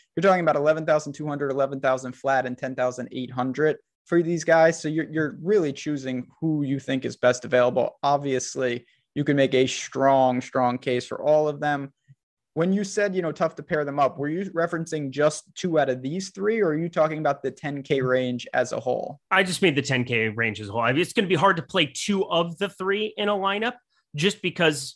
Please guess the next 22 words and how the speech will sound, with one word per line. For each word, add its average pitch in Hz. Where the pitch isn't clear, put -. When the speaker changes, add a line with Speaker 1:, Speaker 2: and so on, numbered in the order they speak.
Speaker 2:
of 131
what 127
else 151
you 147
have 139
to 123
pair 123
it 117
with. 127
I 135
was 135
just 131
kind 131
of 107
doing 120
some 113
standard, 110
you 135
know, 123
click 135
builds, 123
nothing, 127